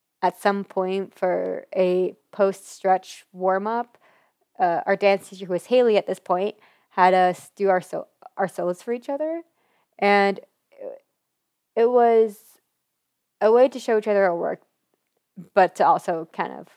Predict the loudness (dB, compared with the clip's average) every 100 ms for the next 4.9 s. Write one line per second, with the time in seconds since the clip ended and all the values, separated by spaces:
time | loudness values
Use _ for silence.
0 | _ _ -12 -2 -2 -2 -12 -14 _ _
1 | _ _ _ -6 -6 -8 -16 _ _ _
2 | _ _ _ 2 4 4 2 2 2 0
3 | 0 0 -4 -4 -4 -4 -4 -8 -4 -6
4 | -6 -8 -10 -4 -4 -4 -4 -6 -6